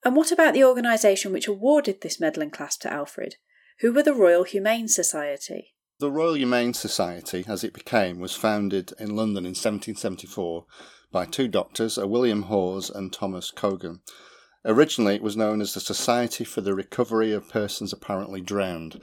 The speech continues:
Speaker 2: So both of these men were concerned at the number of people wrongly taken for dead, and in some cases buried alive,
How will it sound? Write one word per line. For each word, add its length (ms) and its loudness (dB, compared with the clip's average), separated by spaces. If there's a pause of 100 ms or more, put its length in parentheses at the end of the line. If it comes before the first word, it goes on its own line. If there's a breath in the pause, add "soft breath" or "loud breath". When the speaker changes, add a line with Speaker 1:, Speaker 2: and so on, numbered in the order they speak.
(260 loud breath)
Speaker 2:
So 140 6
both 280 8
of 80 -6
these 180 2
men 280 2
were 200 4
concerned 560 0
at 120 -2
the 100 -4
number 300 0
of 120 -6
people 360 -6
wrongly 480 -2
taken 400 -4
for 140 -10
dead, 420 -2
and 140 -8
in 80 -6
some 200 -6
cases 340 -8
buried 320 -4
alive, 460 -8